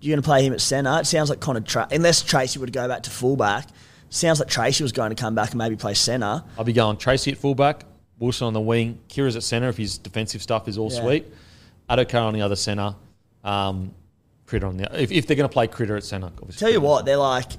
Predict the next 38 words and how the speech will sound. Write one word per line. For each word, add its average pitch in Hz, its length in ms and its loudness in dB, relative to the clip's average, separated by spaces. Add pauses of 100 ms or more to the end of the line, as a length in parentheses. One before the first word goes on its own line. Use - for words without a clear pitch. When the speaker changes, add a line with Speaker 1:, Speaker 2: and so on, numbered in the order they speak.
(360)
Speaker 1:
for 165 140 -2
the 139 80 -4
criticisms 131 560 2
we've 104 100 -2
had 107 180 2
of 113 120 -2
them, 87 340 -6 (1040)
they've 113 160 -4
got, 180 180 4 (260)
maybe 110 220 -2
not, 107 220 -2
not 151 140 6
in 117 80 0
the 104 60 -2
middles, 110 460 0
middle 120 180 2
forwards, 117 420 4
but - 180 -2
they've 131 240 4
got 160 240 2
options 117 420 -6
in 107 120 -6
positions. 104 380 -2
Like, 120 160 -2
that 135 200 2
is 139 120 -6
a 127 40 -6
good 113 200 -6
thing. 117 100 -8
Like, 110 120 -6
they've 120 100 0
got 165 120 -2
Speaker 2:
Sure. 127 80 0
Speaker 1:
competition 127 520 -2
for 110 100 -10
key 92 180 -2
spots. 95 340 -2
Speaker 2:
Yep. 139 160 2